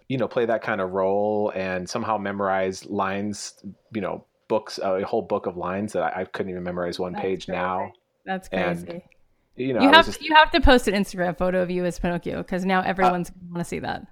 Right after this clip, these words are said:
Speaker 2: <laughs>
Speaker 1: there is a, there is a couple classic ones that someone did shoot where
Speaker 2: Oh
Speaker 1: I,
Speaker 2: my
Speaker 1: uh,
Speaker 2: God, so cute.
Speaker 1: decided to join in the Jiminy Cricket dance and, like,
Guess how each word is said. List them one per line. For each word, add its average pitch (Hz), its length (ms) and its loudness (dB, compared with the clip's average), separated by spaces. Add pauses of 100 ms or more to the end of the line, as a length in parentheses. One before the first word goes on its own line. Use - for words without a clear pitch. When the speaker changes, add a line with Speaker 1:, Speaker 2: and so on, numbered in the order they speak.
Speaker 2:
<laughs> - 100 -20
Speaker 1:
there 131 500 8
is 110 140 2
a, 95 500 4
there 113 160 0
is 127 120 2
a 123 60 0
couple 113 320 -2
classic - 640 -2
ones 92 340 -2
that 87 120 -4
someone 92 380 -4
did 95 180 -2
shoot 92 420 -2
where 90 240 0
Speaker 2:
Oh 87 60 0
Speaker 1:
I, 87 100 0
Speaker 2:
my 87 120 0
Speaker 1:
uh, 85 260 -2
Speaker 2:
God, 202 140 -10
so 262 340 0
cute. 247 380 -6 (500)
Speaker 1:
decided 101 420 0
to 101 80 -2
join 98 360 -2
in 98 400 -2
the 95 100 -4
Jiminy 95 340 -4
Cricket - 380 -6
dance 95 440 -4
and, 92 120 -4
like, 85 380 -4